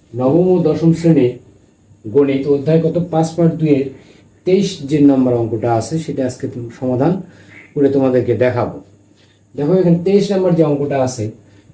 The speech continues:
যে দুই অঙ্ক বিশিষ্ট, দুই অঙ্ক বিশিষ্ট কোনো সংখ্যা অঙ্ক দ্বয়ের সমষ্টি কত? পনেরো, এবং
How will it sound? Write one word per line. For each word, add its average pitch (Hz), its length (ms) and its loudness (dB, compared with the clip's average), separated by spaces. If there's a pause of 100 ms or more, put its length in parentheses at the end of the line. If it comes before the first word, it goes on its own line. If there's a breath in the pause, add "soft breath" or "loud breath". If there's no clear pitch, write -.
যে 120 80 -8 (140)
দুই 185 140 2 (120)
অঙ্ক 202 120 0 (140)
বিশিষ্ট, 214 320 -2 (1000)
দুই 151 140 0 (100)
অঙ্ক 165 120 0 (120)
বিশিষ্ট 175 260 -2 (140)
কোনো 202 160 -6 (180)
সংখ্যা 170 440 -2 (1300)
অঙ্ক 170 340 2 (240)
দ্বয়ের 165 340 4 (140)
সমষ্টি 170 500 2
কত? 175 140 0 (160)
পনেরো, 127 280 0 (340)
এবং 170 140 2